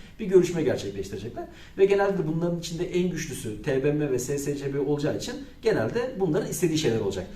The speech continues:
Yani şu anda bizi o aç kurtların sofrasından çıkartmış oldu S S C B.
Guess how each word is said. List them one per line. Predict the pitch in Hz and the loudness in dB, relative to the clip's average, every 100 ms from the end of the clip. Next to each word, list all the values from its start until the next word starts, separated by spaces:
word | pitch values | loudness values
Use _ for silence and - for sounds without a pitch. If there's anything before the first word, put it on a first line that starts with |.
| - - | -14 -2
Yani | 170 165 | 0 0
şu | - 185 | 2 4
anda | 160 139 135 | 4 2 0
bizi | 147 143 | -2 -2
o | - - - - - - | 0 0 0 -4 -14 -4
aç | 170 - - | -2 -2 -6
kurtların | 151 - 131 117 | -6 0 0 0
sofrasından | - 180 147 - 120 165 233 - - | 0 -2 0 -4 -4 -4 -6 -6 -8
çıkartmış | - - 135 135 170 190 | -8 0 0 0 2 6
oldu | 185 185 208 | 6 4 -2
S | - 196 | 0 2
S | 190 190 | 4 4
C | 190 202 | 4 2
B. | 220 | 0